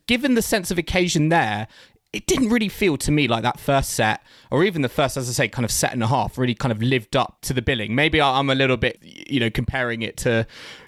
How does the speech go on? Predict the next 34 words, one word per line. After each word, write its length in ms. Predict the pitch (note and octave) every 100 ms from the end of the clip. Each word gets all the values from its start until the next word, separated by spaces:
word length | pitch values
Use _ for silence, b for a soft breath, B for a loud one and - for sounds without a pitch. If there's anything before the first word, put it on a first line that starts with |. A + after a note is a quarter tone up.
| -
you 100 | A#2
know, 80 |
what 140 | B2+ A2
we 100 | A#2+
had, 220 | C#3 A#2
which 160 | A2+ -
was 80 | A2+
an 80 |
all-time 300 | A#2 A2+ A#2
classic, 400 | G#2+ A#2 - A#2
Alcaraz 500 | A2+ A#2 - A#2 G#2+
versus 320 | - A2 - -
Djokovic 420 | A2 - G#2 -
at 100 | G#2+
Wimbledon. 500 | B2 A#2 G#2 G#2+ G#2+
But 200 | A#2+ - b -
to 100 | A3+
me, 100 | B3+
I 60 |
was 180 | F#3+ -
very 300 | D3+ G3 G#3
surprised 480 | - - G3 D#3+ -
with 240 | C3 B2
how 400 | - C#3+ C3 C3 - - A#2+ -
Medvedev 500 | D#3+ F#3 E3 E3+ D#3+ - _ _
just 240 | - F3 D#3
looked 300 | F3+ - -
very 260 | D#3 D#3
subdued 560 | D3 - B2 - D#3+ C#3
on 120 | B2
the 80 | A#2
court 440 | - D3+ B2 - -
and 440 | - A#2+ A#2+ A2+ - B B B B B B B
took 220 | - G3